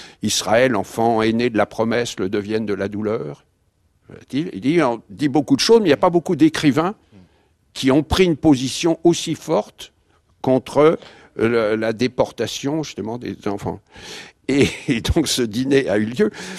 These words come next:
et il me racontait que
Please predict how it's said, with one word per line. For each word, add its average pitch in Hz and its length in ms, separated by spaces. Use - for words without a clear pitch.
et 139 80
il 156 80
me 147 160
racontait 147 1000
que 135 800